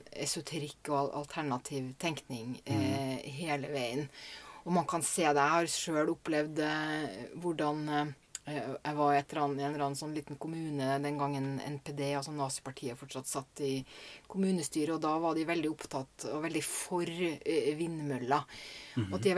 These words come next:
Speaker 1: veldig opptatt av miljøvern, ikke sant? Og dette handler om sånn, jord, den tyske jorda skal være ren,
Speaker 2: Ja.
Speaker 1: og så blir jo neste kroppen skal være ren, og så har du det på en måte gående, da.
Speaker 2: Mm.
Speaker 1: Og det betyr jo i, selvfølgelig ikke at,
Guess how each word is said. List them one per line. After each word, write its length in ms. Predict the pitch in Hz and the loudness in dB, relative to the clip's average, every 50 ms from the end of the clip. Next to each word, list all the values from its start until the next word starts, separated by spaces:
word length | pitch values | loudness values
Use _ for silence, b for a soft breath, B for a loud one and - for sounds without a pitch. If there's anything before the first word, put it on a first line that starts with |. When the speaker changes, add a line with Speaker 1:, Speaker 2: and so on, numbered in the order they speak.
| 185 | 6
Speaker 1:
veldig 140 | 185 175 156 | 6 6 4
opptatt 400 | 196 - - - - 165 - 170 | 2 -2 -4 -4 -4 -2 0 2
av 140 | 160 156 160 | 2 2 2
miljøvern, 600 | 165 165 165 180 170 160 147 147 147 143 151 170 165 | 0 -2 0 0 2 4 4 6 6 4 4 2 -2
ikke 80 | 180 165 | -4 -2
sant? 240 | 180 180 180 185 | 0 0 0 0
Og 60 | 185 180 | 0 0
dette 260 | 180 180 - 160 147 | 0 0 0 -2 0
handler 320 | 196 214 190 165 165 147 143 | 2 2 2 4 2 2 0
om 80 | 147 | 0
sånn, 300 | 143 156 156 147 147 139 B B B B B B B | -2 -2 -2 -2 -2 -2 B B B B B B B
jord, 380 | 185 180 180 175 175 170 156 151 | -2 -2 0 2 4 4 4 4
den 120 | 160 160 | 2 -2
tyske 400 | - - - 196 - - - 165 | -2 -2 0 2 2 2 0 0
jorda 300 | 160 165 170 160 143 131 135 | -2 0 0 0 0 0 0
skal 180 | - - 139 | 0 -2 -2
være 260 | 143 139 139 147 147 143 | 0 0 0 -2 -2 -2
ren, 540 | 151 151 147 156 156 156 156 156 156 151 143 - - | -2 -2 0 0 0 -2 -2 -2 -4 -6 -6 -4 0
Speaker 2:
Ja. 100 | - 98 | 2 2
Speaker 1:
og 40 | - | 2
så 360 | - 165 156 156 151 151 151 143 156 151 | 2 0 0 0 2 0 0 -2 -4 -6
blir 160 | 156 151 156 151 | -4 -4 -2 -2
jo 80 | 147 | -2
neste 540 | 151 156 147 - - - 135 131 135 139 139 - - - - _ - | -2 -2 -2 -4 -4 -2 -2 0 0 -2 -4 -8 -14 -16 -14 _ -8
kroppen 600 | - 151 - - - - - _ - 135 131 139 | -4 -4 -4 -4 -4 -12 -18 _ -2 -2 0 0
skal 200 | - - 143 139 | 0 -2 -2 0
være 280 | 143 143 143 147 151 147 | 2 2 2 2 0 0
ren, 440 | 147 147 143 147 151 151 151 135 - | 2 4 4 6 6 4 2 0 -2
og 60 | 156 | -4
så 80 | - 160 | -2 0
har 160 | 151 156 151 143 | 2 2 2 2
du 60 | 135 | 2
det 100 | 135 127 | 0 -2
på 80 | 135 | -4
en 80 | 131 147 | -4 -4
måte 320 | 147 147 139 - - 139 135 139 135 139 139 139 139 123 92 147 | -4 -4 -6 -4 -4 -4 -2 -2 -2 0 0 0 -2 -2 -4 -6
gående, 480 | 147 151 160 156 151 135 123 131 - 120 | -4 -2 -2 0 2 0 0 0 -2 0
da. 140 | 156 156 - - B B | 0 0 0 0 B B
Speaker 2:
Mm. 300 | 110 101 98 92 90 92 - - | 2 2 2 2 0 -4 -6 -4
Speaker 1:
Og 80 | 170 170 | 2 2
det 100 | 170 165 | 4 4
betyr 380 | 175 - - - 190 165 151 143 | 4 2 2 2 4 4 4 6
jo 60 | 143 | 4
i, 140 | 151 185 - | 4 4 2
selvfølgelig 760 | - - 160 - - - - 175 147 143 143 135 135 180 196 - | 0 -4 -6 -6 -4 -2 -2 0 0 0 -2 -2 -2 -2 -4 -4
ikke 180 | - - 123 | -4 -2 -2
at, 120 | 135 - | -2 -2